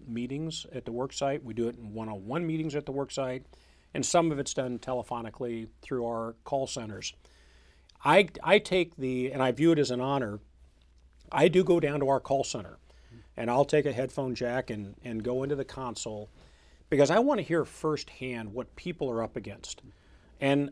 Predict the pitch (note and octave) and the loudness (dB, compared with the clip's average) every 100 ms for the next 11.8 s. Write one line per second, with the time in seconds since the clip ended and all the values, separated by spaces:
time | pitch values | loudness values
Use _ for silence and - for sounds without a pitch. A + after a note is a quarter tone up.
0 | - D3 E3+ D3 A2 C3 G3+ A#3 G#3 E3 | 4 8 8 8 2 4 6 4 -2 0
1 | E3+ E3+ C#3 D#3+ C3 B2 A#2+ A2+ G#2+ B2+ | 2 2 0 0 0 0 -2 -4 -4 -2
2 | C3+ A#2+ A2 A#2+ B2+ - A2+ A#2+ - A#2 | -2 -4 -6 -4 -2 -4 -8 -10 -12 -10
3 | B2+ B2+ A#2+ A#2+ G#2+ D3 D3 C#3+ C3+ B2 | -6 -8 -8 -12 -6 -2 0 -2 -2 -2
4 | A2+ B2+ B2+ A2 - - - A#2+ G#2+ - | -2 -8 -10 -12 -14 -20 -14 -10 -10 -4
5 | C3+ B2 G#2+ D3 B2+ A#2 - - - - | -4 -4 -2 0 0 -2 -8 -14 -20 -20
6 | - - B2+ C3+ F#3+ F3+ D3 D3 C#3 B2+ | -20 -4 2 4 4 2 2 0 -2 -4
7 | A#2 B2 B2 A#2+ A#2 A#2+ A#2 A2+ A2+ - | -6 -6 -6 -6 -4 -4 -4 -6 -8 -4
8 | C#3 C3 A#2 A2+ G#2+ G#2+ G#2+ G#2 G2+ G2 | -4 -4 -8 -8 -8 -8 -8 -8 -8 -10
9 | G#2 E2+ - - - - - D3 B2 B2+ | -10 -12 -20 -20 -20 -20 -2 0 2 4
10 | G3+ F3+ F3+ E3 - C#3 C3+ - - - | 4 4 0 0 0 -2 -2 -4 -6 -4
11 | B2+ A2+ A2+ - C3+ A#2+ A2 G2+ | -4 -4 -8 -4 -4 -2 -4 -8